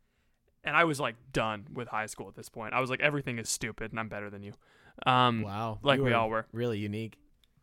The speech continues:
Speaker 1: <laughs> Um, so, yeah, I mean, no, everyone was like that, but they didn't understand the, they didn't understand the context. So the administration passed this rule where you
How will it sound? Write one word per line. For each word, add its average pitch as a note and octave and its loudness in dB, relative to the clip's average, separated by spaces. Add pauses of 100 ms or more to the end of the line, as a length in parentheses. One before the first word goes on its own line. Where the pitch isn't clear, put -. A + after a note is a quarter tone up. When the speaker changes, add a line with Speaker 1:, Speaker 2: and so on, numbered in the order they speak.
(600)
Speaker 1:
<laughs> C#4 8 (840)
Um, C#3 8 (340)
so, - 2
yeah, B3+ 12
I A#3+ 12
mean, G#3 8
no, D#3+ 4
everyone E3+ 4
was D#3 -4
like C#3 0
that, C3 -2
but C3+ -8
they C#3+ -2
didn't D3 -4
understand B2 -6 (100)
the, A2 -6
they C#3+ -4
didn't D3 -2
understand B2 -8
the A2 -14
context. A#2+ -8 (300)
So D#3+ 4 (1400)
the D#3+ 2
administration D#3 0
passed C#3+ 2
this C3+ -6
rule C3 -2
where B2+ -4
you B2 -6